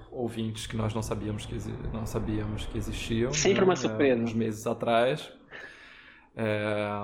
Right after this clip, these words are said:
Speaker 1: então, é, acho que dois deles eu quero ser,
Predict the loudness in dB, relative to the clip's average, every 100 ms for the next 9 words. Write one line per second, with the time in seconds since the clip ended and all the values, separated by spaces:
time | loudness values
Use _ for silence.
0 | -6 -8 -10 -14 -8 -6 -4 -6 -8 -10
1 | -12 -14 -18 _ _ _ -10 -8 -8 -8
2 | -12 -14 -14 -12 -4 -2 -2 -4 -4 -4
3 | -4 -4 -6 -8 -12 -14 -16 -12 -8 -8
4 | -8 -10 -10 -8 -6 -8 -12 -10 -8 -6
5 | -8 -8